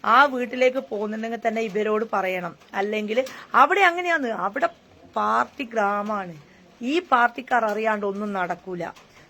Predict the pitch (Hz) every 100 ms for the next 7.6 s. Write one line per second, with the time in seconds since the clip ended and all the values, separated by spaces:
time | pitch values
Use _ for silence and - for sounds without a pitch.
0 | - 233 254 254 285 247 240 226 214 202
1 | 233 220 196 202 214 208 220 214 180 196
2 | 220 233 - - 240 359 330 247 208 208
3 | 196 185 185 180 175 175 175 175 156 151
4 | - - _ 214 226 233 302 - 190 208
5 | 233 254 262 262 202 202 202 196 208 233
6 | 190 180 180 175 - - - 190 185 190
7 | 226 240 185 175 175